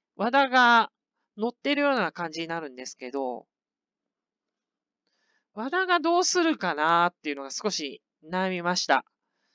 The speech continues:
古生、村上ついていけばいいんですけど、外で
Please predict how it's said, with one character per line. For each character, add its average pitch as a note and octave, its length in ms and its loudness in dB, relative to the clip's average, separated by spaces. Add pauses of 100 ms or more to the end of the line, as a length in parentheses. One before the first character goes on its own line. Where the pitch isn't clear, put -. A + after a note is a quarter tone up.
(1200)
古 F#4 140 2
生、 D#4+ 240 4
村 A#3 240 2
上 C#4 260 2
つ - 140 -2
い F4+ 80 0
て D#4 100 -2
い D4 60 -4
け C#4 160 -2
ば A#3+ 140 4
い A3 80 -4
い A3 40 -6
ん A3 60 -8
で F#3+ 100 -2
す F#3 120 -8
け G3 140 -6
ど、 F#3 240 -2
外 A#3 760 2 (1700)
で A#3+ 360 4